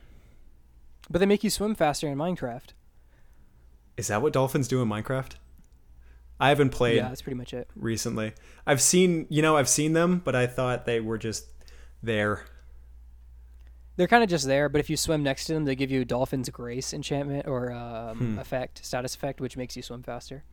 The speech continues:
Speaker 2: You know, I saw commercials, like, as a kid for places in Florida or wherever where you get to go and swim with dolphins.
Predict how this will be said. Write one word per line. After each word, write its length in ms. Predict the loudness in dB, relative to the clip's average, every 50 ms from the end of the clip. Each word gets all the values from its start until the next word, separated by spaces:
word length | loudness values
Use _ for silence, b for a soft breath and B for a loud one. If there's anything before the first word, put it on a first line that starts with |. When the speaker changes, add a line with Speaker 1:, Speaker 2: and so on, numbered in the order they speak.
| b b b b b b b b b b b -4
Speaker 2:
You 100 | 0 2
know, 80 | 4 4
I 60 | 4
saw 200 | 6 6 4 4
commercials, 640 | 4 2 2 4 2 2 2 0 0 0 0 0 0
like, 140 | 0 0
as 140 | 0 0 -2
a 60 | -2
kid 360 | -6 -4 -2 -2 -2 -2 -2 -4
for 480 | -4 -2 0 0 0 0 -2 -4 b b b b b b b b b b -20 -20 -20 -20 -20 -20 -20 -20 -20 -20 -20 -20 -14 0
places 380 | 2 4 4 6 4 2 2
in 100 | 2 0
Florida 420 | 0 -2 0 2 4 4 4 6 4
or 220 | 4 4 4 2
wherever 520 | 4 4 4 4 4 4 4 2 2 0 2
where 100 | 2 2
you 140 | 0 0 0
get 140 | 0 0
to 80 | -2 0
go 260 | 0 0 2 2 2
and 100 | 2 0
swim 220 | -2 0 0 0 0
with 140 | 0 0
dolphins. 560 | 0 0 0 0 0 0 0 0 0 -2 -4